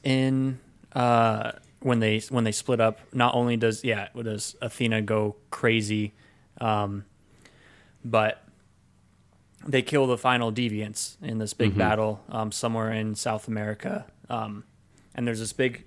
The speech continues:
Speaker 1: falling out, which, which this type of, this section I thought was interesting, and I think would, would be, like, I wish they explored it more, but, um, Druig, who is the mind control person, is, there's this giant battle going on of, of just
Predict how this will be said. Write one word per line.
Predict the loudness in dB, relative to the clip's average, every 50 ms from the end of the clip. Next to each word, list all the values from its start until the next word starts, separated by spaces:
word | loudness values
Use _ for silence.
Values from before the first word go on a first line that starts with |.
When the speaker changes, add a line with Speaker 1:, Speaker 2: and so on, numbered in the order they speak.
| -20 -4
Speaker 1:
falling | 0 2 2 2 2 0
out, | -2 -2 -2
which, | -2 -4 -4 -6 -6
which | -6 -4 -4 -4 -2
this | 0 0 0 0 0
type | 0 0 0 0 0
of, | -2 -6 -6 -8 -14 -20 -20 _ _ _ _ _ -8
this | -4 -4 -4 -4 -6 -8 -12 -18 -16
section | -12 -6 -4 -2 -2 -2 -4 -4 -4
I | -6 -4
thought | -2 -2 -2 0
was | -2 -6 -6 -4
interesting, | -4 -4 -4 -6 -8 -8 -8 -8 -8 -8 -8
and | -6 -6 -8
I | -8
think | -8 -8 -10 -10 -10 -12 -16 -20 -20 -20 -20 -20 -20 -16
would, | -12 -10 -10 -10 -10 -14 -20 _ _ -20 -20 _ _ _ _ _ -20 -20 -20 -20 -20 -18 _
would | -12 -10 -6
be, | -4 -2 -2 -2 -2 -6 -8 -12 _ -2
like, | -2 -2 -2 -2 -2
I | -2 -2
wish | -2 -2 -2
they | -4 -4
explored | -4 -4 -6 -6 -4 -4 -4 -4
it | -4
more, | -4 -4 -2 -2 -4 -4
but, | -6 -6 -6 -8 -8 -10 _ -6
um, | -4 -4 -4 -6 -8 -12 -18 -20 -20 -16 -14
Druig, | -10 -4 -2 2 2 2 2 2 -2 -6 -14 _ _ -20 -20 _ _ _
who | -6 -6
is | -4 -4
the | -2
mind | -2 -2 -2 -2 -4
control | -8 -8 -6 -6 -6
person, | -4 -6 -6 -6 -6 -6 -6
is, | -6 -6 -8 -10 -8
there's | -6 -6 -6 -6
this | -8 -10 -10
giant | -8 -6 -2 0 0 0 0 -2 -2
battle | -2 0 0 0 -2
going | -2 -4 -4 -4 -4
on | -4 -4 -4 -4
of, | -6 -8 -8 -6
of | -6 -6 -6 -6
just | -6 -6 -6 -6 -8